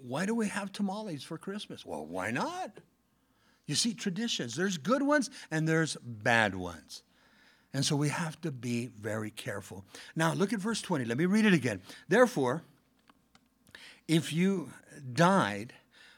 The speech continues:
with Christ from the basic principles of the world, why, as though living in the world, do you subject yourself to the ceremonial traditions or to the regulations?" And then he goes in to verse twenty.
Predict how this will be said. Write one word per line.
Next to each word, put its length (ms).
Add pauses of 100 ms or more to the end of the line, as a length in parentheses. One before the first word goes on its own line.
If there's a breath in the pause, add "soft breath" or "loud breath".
with 380
Christ 520
from 200
the 80
basic 500
principles 680
of 80
the 100
world, 320 (280 loud breath)
why, 340 (180 loud breath)
as 300 (100)
though 480
living 500
in 120
the 100
world, 300 (220 loud breath)
do 100
you 140
subject 600
yourself 500 (260 loud breath)
to 120
the 140
ceremonial 640
traditions 560 (200 loud breath)
or 180
to 160
the 120
regulations?" 760 (240 loud breath)
And 120
then 80
he 80
goes 320
in 300 (140)
to 100
verse 300
twenty. 440